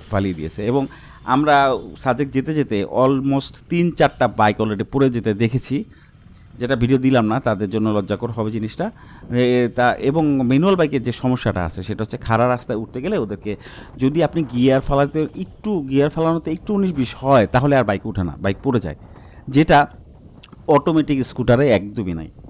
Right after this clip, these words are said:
সেজন্যই হয়তোবা আমি থাইল্যান্ডে, ফুকেটে এবং ইন্দোনেশিয়াতে দেখেছি পাহাড়ি রাস্তায় একেবারে ম্যানুয়াল বাইক অনেক রাস্তায় অ্যালাউড না, কারণ গিয়ার, গিয়ার ফালানোতে যদি আপনি অভিজ্ঞ না হন,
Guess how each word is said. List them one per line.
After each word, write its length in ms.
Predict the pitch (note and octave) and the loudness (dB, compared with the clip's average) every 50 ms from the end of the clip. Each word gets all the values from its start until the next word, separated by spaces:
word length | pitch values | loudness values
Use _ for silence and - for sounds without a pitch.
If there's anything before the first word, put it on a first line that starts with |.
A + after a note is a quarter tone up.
| - - - | -20 -18 -10
সেজন্যই 500 | - - C#3+ C3+ F3 F3+ F#3 G3+ G#3 F#3 | -4 -2 0 2 2 2 2 4 4 4
হয়তোবা 420 | C#3+ C3+ A#2+ A2+ - G#2+ G#2+ G#2 | 4 2 2 0 0 0 0 0
আমি 300 | A2+ - F2+ G#2+ A#2 A#2+ | 0 0 0 0 0 0
থাইল্যান্ডে, 520 | A2+ - B2 A#2+ B2 B2 B2 B2 A#2+ A#2+ A#2 | 0 0 2 2 2 2 0 2 2 0 0
ফুকেটে 500 | - - B2 A#2 - G#2+ F2 G2+ F#2+ B1+ | 0 -4 -8 -6 -6 -6 -4 -4 -4 -4
এবং 220 | C#2 F2+ G2 G2+ | -4 -4 -4 -4
ইন্দোনেশিয়াতে 500 | G#2 G#2+ A#2+ B2+ A#2+ - - G#2+ G#2 G2+ | -2 -2 -2 -2 -4 -4 -6 -6 -6 -6
দেখেছি 420 | F#2 F#2+ F2 G2+ E2+ - C3 D3+ - - - - - - - | -6 -6 -8 -8 -10 -10 -10 -10 -10 -12 -18 -20 -18 -6 0
পাহাড়ি 260 | D#3+ D3 D3+ D#3 E3 | 2 4 4 4 6
রাস্তায় 380 | E3 D#3+ D#3 - - F3 E3 D#3 | 4 4 2 2 2 0 2 2
একেবারে 320 | C3+ C3 E3 D#3+ E3+ F3 F3+ | 2 0 0 0 0 0 2
ম্যানুয়াল 300 | F3 D3+ D3 C#3+ C#3 C#3 | 2 2 4 2 2 2
বাইক 180 | B2+ B2+ A#2+ | 2 0 0
অনেক 220 | B2+ C3 C3+ A#2+ - | 0 0 0 0 -2
রাস্তায় 380 | A2+ G#2 - - A2 G2+ - - - | -4 -6 -4 -2 -2 -2 -2 -4 -4
অ্যালাউড 400 | - A2 A2+ A2+ G#2+ G#2 G2+ - - - | 0 2 2 4 4 2 2 0 -4 -4
না, 260 | G2+ G2 F2+ E2+ F2 - - - - - - - | -2 0 0 -2 -4 -8 -14 -18 -20 -16 -6 0
কারণ 320 | C3 C3 C3 C3 C3 C3 - - - - - - - A2 G#2+ | 2 4 4 4 2 0 -2 -8 -16 -20 -16 -12 -10 -8 -4
গিয়ার, 480 | A#2+ B2+ C#3 D3 D3+ D#3 D#3 D#3 D3+ C#3+ G#2 G2+ G2 G#2 | 0 2 4 6 6 6 6 4 0 -4 -10 -12 -12 -8
গিয়ার 260 | A2+ A#2 C3 C3 C#3 | -4 0 0 2 0
ফালানোতে 540 | C3+ - D3 C#3+ C#3+ D3+ D#3 D3+ D3+ - D3+ | 0 0 -2 -2 -2 0 -2 -4 -4 -6 -8
যদি 220 | D3 C#3+ C#3 C#3+ C3+ | -6 -4 -2 -2 -2
আপনি 220 | A#2+ - B2+ G#2+ | -2 -2 -2 -2
অভিজ্ঞ 360 | F#2 G#2+ B2+ C3+ A#2+ - C3+ | -2 0 -2 -2 -2 0 0
না 240 | B2 A#2+ B2+ D3 D#3 | 2 4 4 4 4
হন, 260 | C3+ A#2+ G#2 F#2 F2 | 2 0 -2 -4 -4